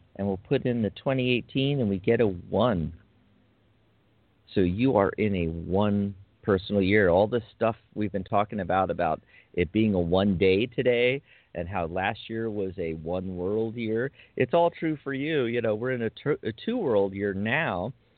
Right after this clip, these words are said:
but you're just beginning your cycle. New cycle, new beginnings. It's like a green light to take advantage of opportunities, uh, a do-over from the universe. Uh, independence,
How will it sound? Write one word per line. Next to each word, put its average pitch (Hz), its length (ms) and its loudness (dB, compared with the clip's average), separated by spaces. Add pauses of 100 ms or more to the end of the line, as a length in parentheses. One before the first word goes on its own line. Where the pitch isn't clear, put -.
(120)
but 110 120 2
you're 202 160 2
just 160 260 -2
beginning 104 540 -4
your 113 200 -6 (100)
cycle. 57 420 -10 (520)
New 123 320 0
cycle, 120 320 4
new 110 200 0
beginnings. 101 760 -2
It's 95 160 -8
like 101 160 0
a 92 60 -2
green 95 500 -2
light 90 260 2
to 82 160 -10
take 95 220 -2
advantage 85 480 0
of 78 80 -4
opportunities, 78 800 -2 (480)
uh, 73 180 0
a 82 100 4
do-over 85 760 2
from 78 200 -4
the 76 60 -8
universe. 76 560 -6 (720)
Uh, 65 460 -4 (440)
independence, 101 680 2